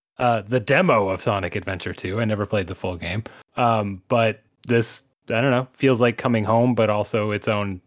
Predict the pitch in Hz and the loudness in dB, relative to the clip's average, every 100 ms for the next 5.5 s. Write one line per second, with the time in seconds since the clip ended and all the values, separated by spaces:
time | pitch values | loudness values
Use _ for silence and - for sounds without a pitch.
0 | _ _ - 104 117 127 104 98 92 - | _ _ -4 0 2 2 0 -2 -6 -14
1 | - - - 131 160 220 120 123 - 180 | -20 -20 -4 2 4 6 4 2 4 4
2 | 107 113 101 101 104 92 95 95 104 98 | 4 2 0 -2 -4 -4 -4 -6 -6 -6
3 | 95 98 92 92 104 113 101 - 113 110 | -4 -6 -6 -6 -4 -2 -4 0 0 2
4 | 127 123 117 113 226 254 - _ _ 135 | 2 2 0 -2 0 -2 -2 _ _ -8
5 | 147 160 156 - 180 | -4 -2 -2 -2 -4